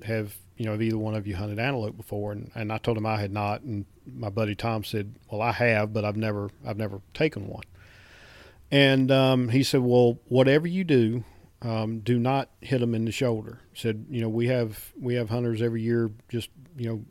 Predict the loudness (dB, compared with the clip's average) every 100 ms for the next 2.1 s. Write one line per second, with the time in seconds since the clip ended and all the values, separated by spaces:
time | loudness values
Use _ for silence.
0 | -6 -2 0 2 0 0 0 2 2 2
1 | 0 -2 -2 -2 -2 -2 0 0 0 -4
2 | -4